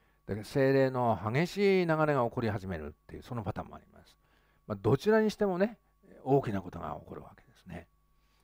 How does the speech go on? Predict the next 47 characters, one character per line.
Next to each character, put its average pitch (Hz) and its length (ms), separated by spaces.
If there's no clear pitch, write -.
で、 165 280
あ 131 120
の、 123 160
私 131 240
は 160 80
で 127 80
す 127 100
ね、 110 280
あ 104 100
の、 92 240
得 - 340
し - 80
た 165 140
な 160 220
と - 120
い 160 100
う 160 60
ふ 156 60
う 156 80
に 156 80
思 147 140
い 151 40
ま 151 140
す。 - 180
何 196 240
を 180 120
得 131 240
し - 60
た 123 100
の 117 120
か 101 100
っ - 20
て - 160
い 95 40
う 95 40
と - 140
ね、 87 200
こ 95 120
の 90 120
リ 101 120
バ 139 100
イ 175 40
バ 180 100
ル 175 60
の 156 60
時 135 240
に、 95 260